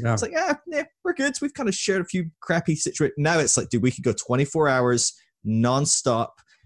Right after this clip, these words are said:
Speaker 2: Um, it, it's just,
Speaker 1: Crisis.
Speaker 2: it is overwhelming. It is
Speaker 1: Yeah.
Speaker 2: over-, and
Speaker 1: It's a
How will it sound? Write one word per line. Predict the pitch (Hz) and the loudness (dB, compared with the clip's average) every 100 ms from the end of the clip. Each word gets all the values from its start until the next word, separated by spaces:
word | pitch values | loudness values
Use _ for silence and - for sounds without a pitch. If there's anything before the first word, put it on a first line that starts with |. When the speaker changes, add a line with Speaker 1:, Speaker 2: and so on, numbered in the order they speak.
| - _ | -20 _
Speaker 2:
Um, | 107 104 104 104 104 127 | 0 2 4 2 0 0
it, | 131 - | -2 -4
it's | 123 123 - | -4 -2 0
just, | 110 147 | 0 0
Speaker 1:
Crisis. | 123 98 | 0 0
Speaker 2:
it | 120 143 | -2 -2
is | 135 | 0
overwhelming. | 123 139 104 110 175 - _ _ | 0 0 -2 -4 -6 -10 _ _
It | 107 85 | -10 -6
is | 117 | 0
Speaker 1:
Yeah. | 131 | 0
Speaker 2:
over-, | - - - | 0 -6 0
and | |
Speaker 1:
It's | |
a | 175 | 4